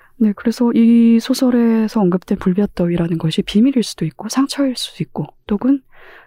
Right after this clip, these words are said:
남은 이해할 수 없고, 실은 자기도 잘 이해할 수가 없는 자신의 어떤 선택들의 다른 이름이기도 한 것 같다는 생각을 저는 했고,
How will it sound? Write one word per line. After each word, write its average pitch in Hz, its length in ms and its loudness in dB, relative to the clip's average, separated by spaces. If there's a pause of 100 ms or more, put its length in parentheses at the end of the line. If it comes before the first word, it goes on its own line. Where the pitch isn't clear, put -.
남은 226 300 4
이해할 233 260 4
수 - 160 -4
없고, 190 200 -4
실은 277 220 0
자기도 190 360 -2
잘 202 200 0
이해할 185 200 2
수가 190 240 -4
없는 175 300 0
자신의 180 340 0
어떤 180 200 -2
선택들의 277 540 -4 (600)
다른 208 320 2
이름이기도 180 420 0
한 226 120 2
것 - 80 -12
같다는 170 320 0
생각을 202 340 0
저는 160 260 -2
했고, 226 380 -2